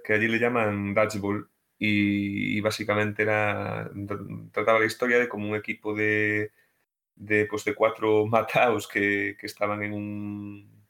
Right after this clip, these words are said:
en un gimnasio, forman un equipo de, de dodgeball, con el que compiten contra los más grandes equipos del país. Y, bueno, montan un,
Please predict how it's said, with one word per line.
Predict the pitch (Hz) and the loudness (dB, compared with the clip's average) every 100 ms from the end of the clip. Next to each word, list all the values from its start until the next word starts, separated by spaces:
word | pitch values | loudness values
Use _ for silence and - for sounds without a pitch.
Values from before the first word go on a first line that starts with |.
| - | -8
en | 113 | -4
un | 113 110 | -2 -2
gimnasio, | 117 120 127 - 123 | 0 2 2 0 -4
forman | - 107 104 | -2 -2 0
un | |
equipo | 101 104 - 101 | -2 -4 -4 0
de, | 104 104 101 101 | 2 4 2 2
de | 107 | 2
dodgeball, | 117 120 120 123 127 _ _ _ | 2 2 -2 -6 -6 _ _ _
con | - 120 | 2 6
el | 120 117 | 6 4
que | 123 127 | 4 4
compiten | 113 107 113 117 113 | 2 0 0 -2 0
contra | 110 104 | 0 2
los | 104 104 | 0 -2
más | 104 | -2
grandes | 104 104 98 95 95 95 98 95 | 0 0 -2 -4 -6 -6 -10 -12
equipos | 104 113 - 104 104 | -6 -6 -2 -2 -2
del | 101 98 98 98 | -2 -2 -4 -8
país. | - 101 98 - | -4 -4 -4 -4
Y, | 107 | 2
bueno, | 104 98 | 2 4
montan | 104 101 104 | 2 2 2
un, | 104 104 98 98 104 98 | 2 2 0 -4 -8 -10